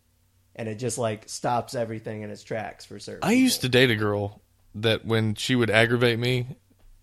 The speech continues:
Speaker 1: Yeah.
Speaker 2: she would, like, prod me to call her a bitch. She's like, "Do it. Go ahead. Call me a bitch."
Speaker 1: So, like, and for some people it's a different word. It's cunt or bitch. What is the guy equivalent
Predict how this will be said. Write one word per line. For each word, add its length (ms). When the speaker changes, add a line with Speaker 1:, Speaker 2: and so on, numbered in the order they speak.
Speaker 1:
Yeah. 260
Speaker 2:
she 220
would, 120
like, 240
prod 300
me 140
to 80
call 220
her 120
a 60
bitch. 300
She's 140
like, 180
"Do 120
it. 200
Go 140
ahead. 240
Call 140
me 80
a 60
bitch." 260
Speaker 1:
So, 400
like, 400
and 300
for 160
some 200
people 300
it's 100
a 60
different 320
word. 260
It's 140
cunt 400
or 80
bitch. 420
What 160
is 180
the 80
guy 640
equivalent 960